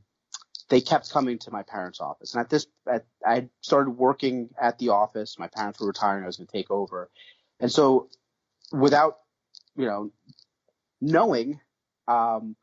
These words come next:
when this would happen, uh, one day Oleg just showed up at my parents' office like they always do. They would randomly come in, with, not without announcement, to collect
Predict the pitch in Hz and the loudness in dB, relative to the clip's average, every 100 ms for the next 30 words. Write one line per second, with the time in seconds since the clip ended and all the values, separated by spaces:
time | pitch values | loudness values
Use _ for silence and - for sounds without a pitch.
0 | _ - 143 170 147 - 135 185 214 110 | _ -4 -2 0 -4 -6 -4 -4 -4 -10
1 | 107 _ _ _ _ _ _ _ 120 117 | -10 _ _ _ _ _ _ _ -4 -2
2 | 131 156 135 131 127 127 131 127 127 - | -2 0 -2 -2 -4 -4 -4 -6 -12 -12
3 | - _ _ _ - 156 139 127 135 120 | -20 _ _ _ -4 0 4 4 2 -8
4 | 120 131 117 113 175 214 107 117 117 123 | -10 -6 -8 -4 -6 -6 -6 -6 -4 -2
5 | 127 131 127 107 185 196 - 101 107 107 | 2 2 2 -4 -4 -6 -6 -4 -4 -6
6 | - - _ 120 139 156 165 156 139 - | -14 -20 _ 2 4 4 4 2 2 0
7 | 143 120 117 123 143 _ _ _ _ _ | 0 2 0 -4 -10 _ _ _ _ _
8 | _ 135 - - 147 147 - - 131 127 | _ -4 -4 -2 2 2 2 0 4 4
9 | 147 131 117 117 120 117 123 - 123 123 | 4 2 0 -2 -10 -10 -12 -8 -4 -4
10 | - _ | -6 _